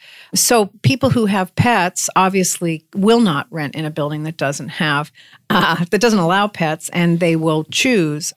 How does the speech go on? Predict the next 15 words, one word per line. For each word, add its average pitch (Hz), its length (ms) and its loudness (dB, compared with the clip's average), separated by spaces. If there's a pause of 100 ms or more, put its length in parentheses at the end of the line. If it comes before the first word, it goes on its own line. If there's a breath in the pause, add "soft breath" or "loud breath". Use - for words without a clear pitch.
(120)
a 165 140 0
unit 156 600 -2
that 147 340 -4 (440 soft breath)
has 240 300 2
a 165 80 -2 (160)
pet 156 240 -2
washing 147 440 -2
station 147 520 -6
for 175 180 -2
their 170 180 4
own 196 160 0
convenience, 160 640 -2
and 156 100 -4
also 156 240 -4
because 151 640 -6